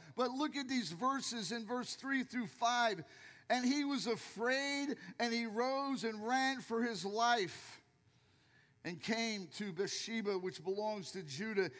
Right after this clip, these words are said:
and left his servant there. But he himself went a day's journey into the wilderness, and came and sat down under a juniper tree,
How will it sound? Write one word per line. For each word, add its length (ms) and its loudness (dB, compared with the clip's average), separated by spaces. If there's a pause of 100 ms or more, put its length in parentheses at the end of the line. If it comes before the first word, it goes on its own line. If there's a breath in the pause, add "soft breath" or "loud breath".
(100)
and 180 0
left 220 0
his 160 -4
servant 520 -2
there. 300 2 (220 loud breath)
But 160 0
he 120 2
himself 460 0
went 160 -4
a 60 4
day's 380 0
journey 360 0
into 300 -2
the 80 -2
wilderness, 640 0 (280 loud breath)
and 200 -6
came 360 0
and 120 -6
sat 400 0
down 380 0
under 240 0
a 100 2
juniper 540 -4
tree, 500 -2